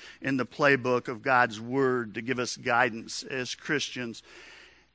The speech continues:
And Paul says you need to suit up. You suit up. You, we're putting ourselves in the best position to face off against our foe. It's spiritual armor.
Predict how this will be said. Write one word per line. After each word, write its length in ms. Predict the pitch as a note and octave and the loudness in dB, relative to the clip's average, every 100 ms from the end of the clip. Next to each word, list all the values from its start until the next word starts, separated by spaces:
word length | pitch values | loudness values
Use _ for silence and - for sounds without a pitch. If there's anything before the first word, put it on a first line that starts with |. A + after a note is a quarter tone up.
| _ | _
And 120 | E3 D#3 | -8 0
Paul 180 | A3 | 2
says 240 | F#3+ G#3+ E3+ | 4 4 2
you 80 | F#3+ | 2
need 160 | G3+ | 2
to 60 | D#3 | 2
suit 340 | - F#3 E3+ | 0 0 4
up. 300 | E3 A2+ - - - _ _ _ _ | 6 6 2 -16 -20 _ _ _ _
You 100 | D#3+ | -4
suit 320 | - B3+ A#3 | -2 0 4
up. 280 | G3+ C3+ - | 6 6 6
You, 180 | D3+ D#3+ - E3 - | 2 2 -2 -10 0
we're 140 | F#3 | 0
putting 500 | - - C#4+ C#4 B3+ | 0 0 2 2 4
ourselves 960 | G#3+ G#3 - - G#3+ F#3 D#3+ D#3 C#3+ - - - - | 4 4 0 4 6 8 8 6 2 -8 -16 -20 -6
in 140 | F#3 G3 | -2 -2
the 60 | |
best 480 | D#3 G#3 G3+ - - | 2 4 6 4 0
position 880 | F#3 C#3+ C#3+ G3+ - E3+ C3+ B2+ C3 - - _ | -4 0 0 4 4 4 2 0 -4 -12 -20 _
to 140 | - D3 | -10 0
face 340 | G#3 F3+ - | 4 4 6
off 220 | E3 E3 | 4 4
against 360 | D#3 D#3+ D3+ D#3 | 2 0 0 2
our 120 | C#3 | 2
foe. 540 | - G3 - F#2+ - - _ _ _ _ _ _ _ _ _ _ _ _ - | 4 2 2 0 -4 -14 _ _ _ _ _ _ _ _ _ _ _ _ -10
It's 140 | D#3+ | -4
spiritual 560 | - - G#3 F3 F#3 E3+ | -2 2 2 2 -2 2
armor. 380 | G3+ A3 C#3+ | 4 4 0